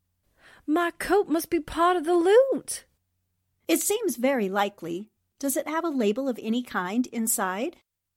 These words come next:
Speaker 1: Why, no. The man said that since it hadn't been consigned to any dealer.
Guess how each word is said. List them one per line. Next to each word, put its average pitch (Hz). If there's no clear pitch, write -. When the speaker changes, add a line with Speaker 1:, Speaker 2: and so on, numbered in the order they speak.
Speaker 1:
Why, 302
no. 294
The 254
man 269
said 220
that 240
since 233
it -
hadn't 226
been 208
consigned 233
to -
any 208
dealer. 208